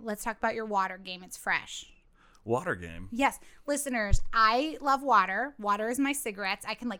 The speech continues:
Speaker 1: t-, have a taste of water. I, I'm addicted to water. Jeremy was my first person I've ever known to have a water cooler in his home. Private water
Speaker 2: <laughs>
Speaker 1: selection.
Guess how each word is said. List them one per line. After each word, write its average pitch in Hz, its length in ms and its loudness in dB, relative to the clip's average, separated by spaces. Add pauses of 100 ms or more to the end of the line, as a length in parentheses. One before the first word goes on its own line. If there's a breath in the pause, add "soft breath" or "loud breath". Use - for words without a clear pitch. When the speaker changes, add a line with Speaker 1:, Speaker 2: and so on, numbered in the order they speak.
Speaker 1:
t-, - 160 -12
have 226 140 8
a 190 60 -12
taste - 420 -4
of 302 80 -6
water. 285 440 8
I, 214 200 -2 (100)
I'm 208 80 -10
addicted 233 400 -8
to 247 80 -2
water. 233 400 4 (420 loud breath)
Jeremy 294 460 4
was 311 160 -2
my 269 140 -2 (100)
first 277 320 0
person 269 260 -6
I've - 60 2
ever 240 140 0
known 247 160 -4
to 233 60 -8
have 240 140 -2
a 226 140 -2
water 220 400 4
cooler 240 300 -2 (160)
in 277 140 4
his 262 200 -2
home. 185 260 -2 (180)
Private 269 360 12
water 240 260 6
Speaker 2:
<laughs> - 0 -
Speaker 1:
selection. 240 680 -2